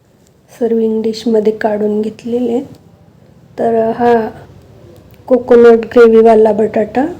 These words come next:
आणि नीर डोसा ही रेसिपी तुम्ही एकदा या पद्धतीने नक्की करून पहा. आणि एक तुम्हाला हा डोसा दाखवते, तुम्ही पाहू शकताय. तर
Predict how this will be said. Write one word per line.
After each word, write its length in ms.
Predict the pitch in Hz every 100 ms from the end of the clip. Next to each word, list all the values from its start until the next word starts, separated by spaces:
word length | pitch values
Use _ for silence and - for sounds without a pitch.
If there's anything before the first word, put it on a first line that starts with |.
| -
आणि 360 | 220 226 220
नीर 360 | 220 220 226 214
डोसा 400 | 220 214 - 220
ही 240 | 214 220 220
रेसिपी 460 | 233 226 220 233
तुम्ही 500 | 208 226 214 214 214 - _ _ _ _ _ _ _ -
एकदा 320 | 208 208 226
या 200 | 220 226
पद्धतीने 720 | - 240 226 240 240 233 233
नक्की 480 | 226 247 - - 262
करून 420 | 262 277 240 208
पहा. 260 | 208 220 233 285 - - - - -
आणि 280 | 240 247 262
एक 120 | 262 -
तुम्हाला 420 | 262 262 254 254 247
हा 160 | 254
डोसा 460 | 240 247 247 - 233
दाखवते, 760 | 220 220 - 233 226 226 247 - - - - - - - - - - - - - _ _ _ _ _ -
तुम्ही 180 | 233 226
पाहू 300 | 226 240 247
शकताय. 520 | 269 277 - - 269
तर 420 | - - - 240